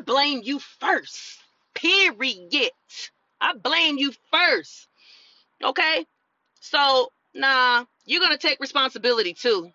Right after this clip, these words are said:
Okay? Because that man, even though he might be grown, he's a product of you. And you're gonna stop blaming, um, these women that he gets in relationship with, 'cause he's only attracting what he is.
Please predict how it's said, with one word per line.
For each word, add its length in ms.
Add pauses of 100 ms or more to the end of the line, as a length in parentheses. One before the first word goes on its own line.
(640)
Okay? 320 (640)
Because 480 (120)
that 160
man, 360 (320)
even 200
though 100
he 120
might 220
be 80
grown, 420 (140)
he's 180
a 60
product 440
of 100
you. 180 (1080)
And 100
you're 100
gonna 140
stop 320
blaming, 400 (680)
um, 420
these 180
women 280
that 120
he 80
gets 180
in 120
relationship 580
with, 160
'cause 120
he's 160
only 300
attracting 580
what 140
he 140
is. 540